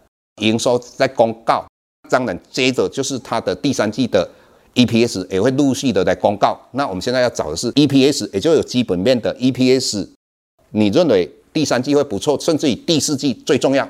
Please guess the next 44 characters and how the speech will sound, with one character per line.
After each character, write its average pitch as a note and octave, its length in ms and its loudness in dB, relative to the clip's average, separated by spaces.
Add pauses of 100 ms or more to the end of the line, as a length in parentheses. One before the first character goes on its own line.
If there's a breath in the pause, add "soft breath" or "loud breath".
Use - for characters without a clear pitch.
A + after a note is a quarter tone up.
会 C#3 120 2
不 G2+ 160 -4
错 B2+ 200 2
的， G2 140 0 (640 loud breath)
眼 G#2 180 -2
前 G2+ 220 0
的 G2+ 260 2
你 G#2 120 -6
要 D3 140 0
挑 C3+ 280 -2
选 G#2+ 120 -4
的， F#2 200 -4
还 A2 120 0
有 B2+ 60 2
一 A#2 60 -2
件 C#3+ 160 -4
事 C#3+ 120 -6
情 G2 120 -4
就 C3+ 80 -6
是 C#3 160 -6
它 - 200 -4
的 A#2+ 160 -4
营 A2+ 240 2
收 B2 300 2 (280 loud breath)
能 G#2 260 -4
够 C3+ 260 2
创 C3 300 -4
新 A2+ 300 -4
高 G#2 280 0
的， F#2+ 180 -2 (680)
也 A2+ 80 0
就 F3 120 4
是 G#3+ 60 4
有 B2+ 80 2
基 E3 160 -4
本 A#2+ 140 0
面 D#3+ 200 2
的。 A2 180 0 (140)
纵 A3+ 180 2
使 A2+ 180 -6
全 D3 220 -2
世 G3 140 -8
界 F#3+ 160 0
的 B2+ 160 2